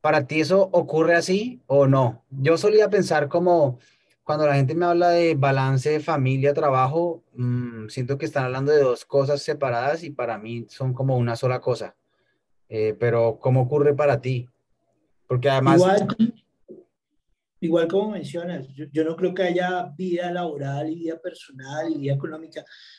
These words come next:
Speaker 2: Yo creo que hay una vida. Y, y, y
Speaker 1: Mm.
Speaker 2: vuelve al tema para conectar con lo que estábamos hablando antes.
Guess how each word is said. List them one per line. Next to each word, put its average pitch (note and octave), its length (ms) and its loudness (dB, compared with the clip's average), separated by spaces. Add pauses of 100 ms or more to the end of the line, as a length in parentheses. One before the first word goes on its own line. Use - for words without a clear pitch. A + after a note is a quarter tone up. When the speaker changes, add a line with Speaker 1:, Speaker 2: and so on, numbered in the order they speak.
Speaker 2:
Yo F3+ 140 2
creo G3 160 4
que G3+ 100 2
hay G#3+ 100 4
una A3 220 2
vida. B3 360 -4 (180)
Y, F#3 300 -8
y, - 20 -
y F#3+ 180 0
Speaker 1:
Mm. - 20 4
Speaker 2:
vuelve F#3+ 240 4
al G#3+ 120 -4
tema A#3 340 -6
para A3 220 -6
conectar E3 440 -10
con G3+ 100 -8
lo G#3+ 60 -10
que G#3+ 80 -16
estábamos F#3 340 -14
hablando E3 320 -10
antes. - 440 -12